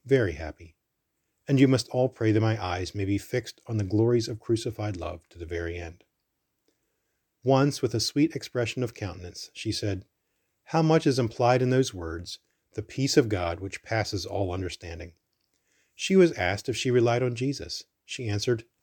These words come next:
"Entirely." Often she was questioned as to his presence with her,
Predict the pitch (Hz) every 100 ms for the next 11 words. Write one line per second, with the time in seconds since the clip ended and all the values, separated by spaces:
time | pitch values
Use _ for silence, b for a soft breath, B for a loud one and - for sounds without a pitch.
0 | - 113 104 101 92 87 87 _ _ _
1 | _ _ _ _ _ _ _ 117 127 -
2 | 139 - 143 139 - 165 - 82 76 _
3 | _ - 113 117 117 - - 139 131 -
4 | 139 - 80